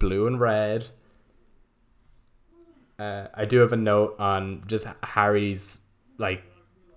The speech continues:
confidence that comes with his queer awakening is so lovely. The inside of Bill's boat, where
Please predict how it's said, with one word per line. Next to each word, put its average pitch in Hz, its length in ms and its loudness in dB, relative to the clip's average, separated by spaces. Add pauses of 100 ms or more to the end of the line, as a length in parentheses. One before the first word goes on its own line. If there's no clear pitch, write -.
confidence 113 720 0
that 107 140 -4
comes 101 340 -2
with 107 120 0
his 104 80 -4
queer 107 300 2
awakening 104 560 2
is 90 140 -4
so 90 220 -2
lovely. 113 720 -2 (1120)
The - 160 -4
inside 123 400 4
of 107 160 -2
Bill's 120 340 10
boat, 110 600 4 (320)
where 101 640 2